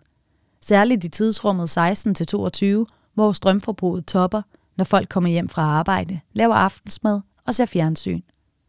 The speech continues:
Vi er nødt til at sikre, at der er tilstrækkelig spænding på elnettet. Dels ved at udbygge kapaciteten,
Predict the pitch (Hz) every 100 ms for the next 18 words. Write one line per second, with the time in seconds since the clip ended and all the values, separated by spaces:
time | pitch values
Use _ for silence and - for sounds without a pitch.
0 | _ _ _ _ _ _ _ _ _ -
1 | 220 226 247 269 240 - 233 247 208 190
2 | 175 - 175 - 240 - 196 - 175 190
3 | 196 170 160 175 175 170 165 _ _ _
4 | _ _ _ - 285 262 254 220 220 226
5 | 240 208 190 190 175 - 165 - 277 -